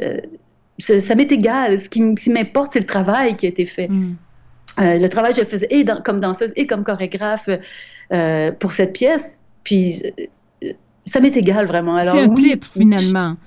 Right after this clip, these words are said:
Speaker 2: C'est qu'un
Speaker 1: c'est un
Speaker 2: titre,
Speaker 1: titre.
Speaker 2: euh.
Speaker 1: Oui, c'est ça, c'est une nomenclature. Puis, je sais que je peux faire du travail chorégraphique.
Speaker 2: Oui.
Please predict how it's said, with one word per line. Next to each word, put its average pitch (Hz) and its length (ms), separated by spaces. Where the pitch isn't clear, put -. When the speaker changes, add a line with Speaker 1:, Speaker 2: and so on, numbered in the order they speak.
Speaker 2:
C'est 247 140
qu'un 285 160
Speaker 1:
c'est 247 60
un 247 40
Speaker 2:
titre, 247 360
Speaker 1:
titre. - 40
Speaker 2:
euh. 170 180
Speaker 1:
Oui, 220 140
c'est 208 120
ça, 196 200
c'est 190 60
une 220 40
nomenclature. 220 520
Puis, 196 200
je 220 140
sais 302 340
que 240 100
je - 80
peux 226 100
faire 214 200
du 170 80
travail 165 300
chorégraphique. 147 600
Speaker 2:
Oui. 175 240